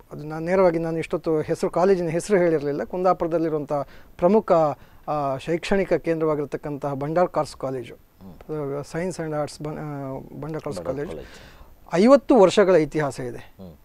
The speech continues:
Speaker 1: ಬಹುಶಃ ಯಾವುದೋ ಒಂದು ಉದ್ದೇಶಕ್ಕೆ ಅವತ್ತು ಶಿಕ್ಷಣ ಕ್ಷೇತ್ರಕ್ಕೆ, ಆ, ಆಡಳಿತ, ತಾಲೂಕು ಆಡಳಿತ ಮತ್ತು ಜಿಲ್ಲಾಡಳಿತ ಅನುಮತಿ ಕೊಟ್ಟಿದೆ. ಆದರೆ ಇವತ್ತು ಒಂದೊಂದಾಗಿ ಹಗರಣಗಳು ಬೆಳಕಿಗೆ ಬರ್ತಾ ಇರಲಿಕ್ಕೆ ಒಂದು ವರ್ಷದಿಂದ ಈಚೆಗೆ ಬರಲಿಕ್ಕೆ ಕಾರಣ ಆಗಿದೆ.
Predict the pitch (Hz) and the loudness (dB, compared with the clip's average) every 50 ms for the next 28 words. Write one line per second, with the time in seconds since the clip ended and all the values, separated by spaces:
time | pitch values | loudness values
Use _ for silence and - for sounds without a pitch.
0 | _ - 165 170 208 202 185 165 180 208 233 269 277 277 254 233 202 208 196 175 | _ -8 -4 0 2 2 6 6 6 6 8 8 8 8 8 8 8 6 6 6
1 | 196 220 202 - 208 - 214 190 180 180 170 - 156 165 160 - - 208 202 202 | 4 4 4 4 4 4 4 4 4 4 2 0 -4 -6 -6 -4 -4 -2 -2 -4
2 | - - - - 185 175 - - 170 - 220 240 254 - - - _ _ - - | -6 -10 -6 -4 -4 -2 -2 -4 -2 0 0 0 0 -4 -10 -20 _ _ -16 -10
3 | - - 151 147 143 143 139 139 139 120 - 135 143 - - - - - 147 180 | -6 -4 -4 -2 -2 -2 -4 -4 -6 -6 -8 -8 -8 -10 -10 -12 -8 -4 2 4
4 | 196 202 190 175 - 185 170 151 131 127 - 151 160 175 185 170 - 165 160 160 | 6 6 6 4 4 4 2 2 0 -2 -4 -2 0 0 0 0 0 -2 0 -2
5 | 156 147 - 156 151 143 151 139 139 147 151 156 147 135 135 139 175 185 175 160 | -2 -4 -4 -8 -6 -8 -8 -8 -6 -4 -4 -4 -4 -4 -6 -6 -4 -6 -6 -4
6 | 151 151 143 131 - - - 151 - - 123 120 - - - - - - - - | -6 -8 -10 -10 -10 -10 -10 -8 -8 -8 -10 -10 -12 -16 -20 -20 -20 -20 -20 -20
7 | - - - - 185 196 196 190 196 202 254 269 220 - 294 262 233 220 226 240 | -20 -20 -6 -2 2 2 4 4 6 6 6 6 6 6 8 8 8 10 8 8
8 | 233 226 226 220 208 208 196 196 185 196 208 208 185 196 190 180 165 175 180 156 | 8 10 10 10 10 8 6 8 6 6 4 4 4 4 4 4 4 2 2 2
9 | - 180 175 165 156 156 147 - 165 165 151 175 202 214 - - 165 160 165 160 | 0 -2 0 0 0 -2 0 0 0 0 2 0 -4 -4 -4 -2 -2 -2 0 0
10 | 165 160 143 - - 220 214 185 196 196 185 170 156 - 160 151 160 147 139 139 | 0 0 0 2 2 2 2 2 2 2 2 0 0 0 -2 -4 -2 -4 -4 -4
11 | 151 143 131 - 127 123 - 143 143 139 135 123 117 113 - 117 | -6 -6 -8 -10 -12 -8 -6 -6 -6 -6 -8 -10 -12 -14 -16 -16